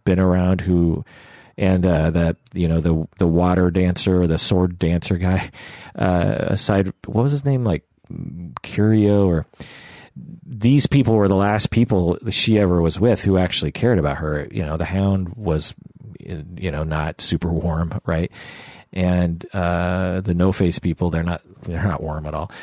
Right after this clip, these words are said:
So the fact that she's detached from others might just be a product of the fact that she's just never been around someone that she could be close to. So if she were around, say, Jon Snow, maybe she would be really close. And so therefore she wouldn't meet this criteria.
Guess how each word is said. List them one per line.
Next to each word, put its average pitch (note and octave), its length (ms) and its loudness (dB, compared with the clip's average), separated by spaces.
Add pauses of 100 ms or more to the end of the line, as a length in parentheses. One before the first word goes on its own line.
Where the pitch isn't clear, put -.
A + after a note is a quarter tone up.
So A#2+ 420 2 (400)
the A#2 140 0
fact C3+ 360 0
that A#2 140 2
she's G#2+ 340 4
detached G#2+ 500 0
from F#2 180 0
others F2+ 300 2
might F#2 180 0
just - 180 -2
be F2+ 100 2
a E2 40 0
product D#2+ 460 -2
of D2+ 240 -2
the D#2+ 80 -6
fact E2 320 -4
that - 180 -6 (240)
she's - 420 -4
just - 300 -4
never D#2+ 220 0
been D#2 160 -2
around D#2 280 -2
someone D#2 420 -4
that D2+ 260 -4
she - 160 -4
could D#2 120 -10
be C#2+ 80 -8
close E2+ 360 -4
to. - 180 -6 (760)
So G#2 440 4
if G2+ 140 2
she A2+ 120 4
were G2+ 160 4
around, F#2 360 2
say, E2 240 2
Jon D#2+ 240 0
Snow, G2 560 2
maybe F2 260 2
she F2 200 -2
would E2 160 2
be D#2+ 120 0
really D#2 220 0
close. - 380 -2
And D#2 120 -4
so - 180 0
therefore D#2+ 720 -2 (100)
she - 140 -4
wouldn't E2 300 0
meet C#2 160 -8
this - 140 -10
criteria. F2 500 -10